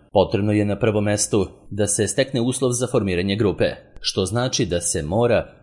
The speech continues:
najmanji broj polaznika prijaviti. Brzo pošto se minimalan broj osoba u jednom predstavništvu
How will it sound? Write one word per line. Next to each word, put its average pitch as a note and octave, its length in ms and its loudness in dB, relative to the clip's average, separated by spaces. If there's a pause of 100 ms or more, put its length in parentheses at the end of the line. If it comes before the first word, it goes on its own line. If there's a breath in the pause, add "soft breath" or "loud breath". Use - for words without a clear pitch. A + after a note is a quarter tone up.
najmanji B2 520 2
broj A#2+ 300 4
polaznika F#2 540 0
prijaviti. G2 720 2 (160)
Brzo F#2+ 440 2
pošto G#2 260 2
se G2 180 2
minimalan A2 480 2
broj A2 200 4
osoba A2 480 2
u B2 60 2
jednom F#2 360 2
predstavništvu G#2 800 0